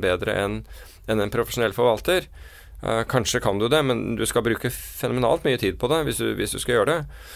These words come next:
Men det er jo ikke, det er jo ofte ikke det. Altså, jeg husker jeg, jeg gikk fra kontoret en ettermiddag, og, og på Rådhusplassen så ble jeg stoppet av, av, av en eldre herre, og, som da spør meg om, for han kjenner meg igjen, og spør meg om,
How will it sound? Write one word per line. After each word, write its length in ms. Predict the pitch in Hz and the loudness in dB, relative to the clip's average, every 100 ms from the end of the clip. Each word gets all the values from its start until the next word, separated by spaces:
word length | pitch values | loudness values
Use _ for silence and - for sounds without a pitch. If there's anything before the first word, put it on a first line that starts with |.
| - | -4
Men 140 | 131 143 | 2 4
det 60 | |
er 80 | 147 | 4
jo 80 | 151 | 4
ikke, 120 | - - - | -2 -4 0
det 80 | |
er 80 | 120 | 2
jo 140 | 147 - | 2 0
ofte 260 | 175 - - | -2 -2 -4
ikke 160 | 120 156 | 0 2
det. 140 | 175 | 2
Altså, 220 | 151 135 | 2 2
jeg 80 | 135 | 2
husker 240 | 139 - 120 | 2 0 2
jeg, 320 | 127 131 123 127 | 4 2 2 2
jeg 160 | 127 | 2
gikk 160 | 113 - | 0 -2
fra 140 | 120 120 | -2 -2
kontoret 640 | 127 117 104 110 117 117 | -4 0 2 2 0 0
en 140 | 120 131 | 2 2
ettermiddag, 480 | - 107 131 135 | 4 4 4 4
og, 400 | 117 113 113 110 - - - - - - - - | 4 6 4 0 -8 -14 -12 -12 -14 -18 -8 2
og 240 | 127 113 | 2 4
på 140 | 147 | 6
Rådhusplassen 580 | 151 101 - 120 - 127 | 6 6 4 2 2 0
så 80 | 123 | 2
ble 80 | 113 | 2
jeg 80 | - | 4
stoppet 260 | 127 - 104 107 | 2 2 2 4
av, 160 | 107 | 4
av, 320 | - 107 107 90 104 | 4 4 4 4 2
av 180 | 104 131 | 4 4
en 80 | |
eldre 240 | 110 117 147 | 4 4 4
herre, 240 | 135 190 170 | 6 6 6
og, 320 | 123 120 101 123 | 4 4 2 2
som 80 | 127 | 4
da 160 | 113 123 | 6 6
spør 400 | - - 104 98 | 4 2 2 4
meg 480 | 107 117 123 - - | 4 4 4 2 2
om, 380 | 107 113 127 123 - - | 4 6 4 2 0 0
for 140 | 113 | 2
han 80 | 123 | 2
kjenner 240 | 160 120 | 2 2
meg 160 | 113 135 | 4 4
igjen, 160 | 170 156 | 4 4
og 160 | 131 | 2
spør 240 | - 101 95 | 4 4 4
meg 240 | 110 117 92 | 4 4 4
om, 260 | 95 110 | 2 2